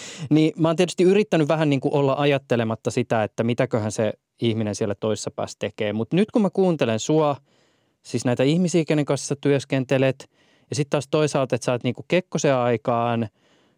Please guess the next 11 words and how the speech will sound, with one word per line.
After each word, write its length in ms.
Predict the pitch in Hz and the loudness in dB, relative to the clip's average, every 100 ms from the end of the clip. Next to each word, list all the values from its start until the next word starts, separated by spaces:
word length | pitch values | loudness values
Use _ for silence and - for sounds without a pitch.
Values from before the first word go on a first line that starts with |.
| - | -2
kymmenen-ish-vuotiaana 2250 | 139 143 139 131 117 120 - _ _ 143 127 - 135 123 120 117 123 113 110 113 113 117 _ - | 2 4 4 2 2 0 -4 _ _ -2 0 -2 -4 -2 0 0 0 0 -2 -2 -2 -4 _ -2
löytänyt 480 | 120 120 120 117 113 | 0 2 0 0 0
jonkun 260 | 113 120 | -2 0
maailman 440 | 117 127 127 117 117 - | 0 0 0 -2 -4 -6
about 340 | 113 110 107 | -4 -4 -2
marginaalisimman 960 | 127 131 123 113 104 104 101 110 107 107 | -2 -2 -2 -2 -2 -2 -4 -4 -2 -2
jutun, 340 | 131 131 120 | -2 -2 -2
jota 200 | 110 113 | -2 -4
sä 120 | - | -6
teet 200 | 107 107 - | -6 -6 -2
tänä 260 | 143 139 | -2 -2